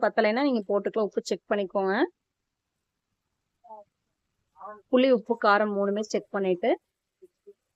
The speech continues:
அடுப்புல ஸ்லோ, லோ ஃப்ளேம்ல வச்சு மூடி வச்சிருங்க. நல்லா வெந்து வந்துச்சுன்னா நம்மளுக்கு குழம்பு ரெடி ஆயிரும். கண்டிப்பா நீங்களும் செஞ்சு பாருங்க ஃப்ரெண்ட்ஸ். ஒயிட் ரைஸ்க்கு and தயிர் சாதத்துக்கு தொட்டுக்கிறதுக்கு சூப்பரான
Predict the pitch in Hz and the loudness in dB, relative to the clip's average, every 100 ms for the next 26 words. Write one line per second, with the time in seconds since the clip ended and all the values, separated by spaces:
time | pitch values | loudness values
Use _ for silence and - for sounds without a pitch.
0 | _ _ _ _ - 208 233 220 214 208 | _ _ _ _ 0 2 2 -2 0 2
1 | 208 220 202 190 180 226 196 196 190 - | 4 2 0 -2 -4 -4 -2 0 0 -2
2 | 190 185 202 339 - _ _ 208 190 196 | -2 0 0 -2 -6 _ _ -6 -2 2
3 | 233 208 208 208 185 180 240 277 208 - | 2 0 0 -2 -2 -4 -4 -2 -2 0
4 | 190 175 185 180 180 175 175 185 269 - | 2 2 2 2 2 4 2 0 -4 -8
5 | _ _ _ _ _ _ _ _ _ _ | _ _ _ _ _ _ _ _ _ _
6 | _ _ _ _ _ _ 233 208 196 247 | _ _ _ _ _ _ 2 4 4 2
7 | 214 220 233 208 196 202 196 202 196 196 | 2 0 0 0 -2 -2 -2 -2 -4 2
8 | 220 311 - - _ _ _ - 196 226 | 4 2 0 -18 _ _ _ 2 2 4
9 | 226 208 - 214 247 - _ - 190 190 | 0 0 -2 0 2 0 _ -4 -2 2
10 | 190 196 208 196 180 208 208 190 185 196 | 2 2 2 2 0 -4 -2 -2 -2 -2
11 | 175 220 262 370 _ _ _ _ _ - | -2 0 -2 -2 _ _ _ _ _ -6
12 | 208 - 196 | -4 0 0